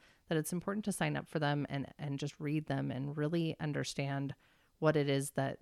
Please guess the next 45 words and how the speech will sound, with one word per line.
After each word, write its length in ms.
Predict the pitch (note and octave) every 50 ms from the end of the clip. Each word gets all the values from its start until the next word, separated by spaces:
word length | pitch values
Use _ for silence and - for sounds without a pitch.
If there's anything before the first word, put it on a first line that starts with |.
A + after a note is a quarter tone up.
| -
the 100 | - C#3+
local 560 | C#3 D3 C#3+ C#3 C3+ - - C#3+ C#3 C3+ C3+ - - _ _ _ -
leadership 500 | E3+ D#3+ D3 C#3 C3+ - - - - -
is 100 | D3+ -
trying 380 | - - - - D3 D3 C#3+ C#3+
to 120 | - - - -
do 280 | - D3 C#3+ C#3 C#3
in 140 | - - C#3
your 160 | C#3 C3 - -
area. 420 | C3 A#2 - - - - - - - _ _ _ _ _ - - _ _ -
Um, 460 | D#3 D3+ C#3+ C#3 C#3 C3+ C3 - - - - - -
as 180 | E3+ D#3 C#3+
part 260 | - - - D3+ C#3 C#3
of 140 | C3 C3+ -
our 160 | - D3+ D3
local 340 | C#3+ D3 C#3 C3+ - D3+ C#3+
leadership 460 | C#3 B2+ C#3 C3+ B2+ - - C#3 -
area, 380 | C#3 C3+ C3+ C3+ C#3 C3+ C3+ C3+ _ - - - _ _ _ - -
um, 260 | D3+ C#3 C#3 C#3 C3+
I 120 | D3+ C3+
think 220 | C3+ - D#3 D3+ -
it's 200 | D3 - - - -
a 100 | E3+ D3
really 280 | D3 D3 D3 D#3 D3+
important, 560 | D3+ D3 D3 - D3+ D3 - D#3 D3+ - - - -
um, 380 | F3+ D#3 D3+ D3+ - - - D#3 - _ _ -
attribute. 480 | - D#3 D#3 - - E3+ - D3 C#3+ -
And 160 | D3+ D3+ D3
I 80 | C#3+ D3
find 360 | - - D3 D#3 D#3 D#3 D3+
that 220 | D#3 D3+ D3 -
when 160 | - D#3+ D3 D3+
it 80 | -
comes 260 | - - E3 E3 D#3
time 240 | - - - D3 D#3+ -
to 100 | - C#3+
vote, 260 | D3 C#3+ D3+ D#3+ -
I 100 | D3+ E3
get 200 | D#3+ - - -
so 160 | - - F3+
many 200 | F3+ F3+ F3 E3
text 340 | D#3+ - - - - - -
messages 440 | F3+ D#3 - - D#3 D#3+ D#3 D3 C#3+
and 140 | C#3+ C3+ -
emails 500 | D3 D#3+ D3+ D3 C#3 C#3 C#3 C#3 -